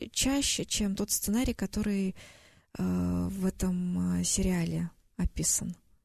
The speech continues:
Очень часто девочки заигрываются в это.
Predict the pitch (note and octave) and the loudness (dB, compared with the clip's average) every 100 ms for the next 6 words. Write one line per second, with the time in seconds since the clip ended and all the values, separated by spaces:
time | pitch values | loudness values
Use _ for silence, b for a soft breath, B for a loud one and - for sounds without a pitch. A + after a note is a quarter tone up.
0 | _ _ _ _ _ - b b b - | _ _ _ _ _ -20 b b b -20
1 | - - - A#3 - A#3+ E4+ - G#3+ C4+ | -14 -6 0 2 2 2 2 0 0 0
2 | C#4 - - G#3 - G#3+ G#3 G3 F3 - | 0 0 0 0 2 2 2 0 -4 -4
3 | F3+ - - F#3 F3+ - G3+ | -6 -4 -4 -4 -6 -6 -8